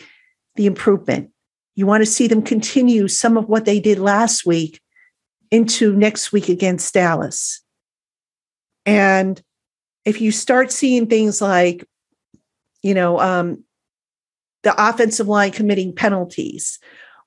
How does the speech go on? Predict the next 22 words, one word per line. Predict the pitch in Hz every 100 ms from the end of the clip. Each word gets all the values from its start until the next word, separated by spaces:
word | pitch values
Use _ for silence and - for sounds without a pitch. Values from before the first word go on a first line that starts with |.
| -
or, | 196 190 180 175 180
um, | 175 175 175 190
you | 196
know, | 175
the | 185
number | 220 220
of | 214
penalties | - 233 214 160 -
jumping | 170 - 190
up | 190
from | 170 175
three | - 196 214 214 208
to, | 208 180
to | - 190
double | 160 202 202
digits, | 185 214 - 160 76 - - - - - _ _
or | 185 185 190
Daniel | 185 220 220 220
Jones | 220 214 208 -
making | 196 202 190
mistakes, | 196 - - 208 185 151 - -
or, | 185 175 170 165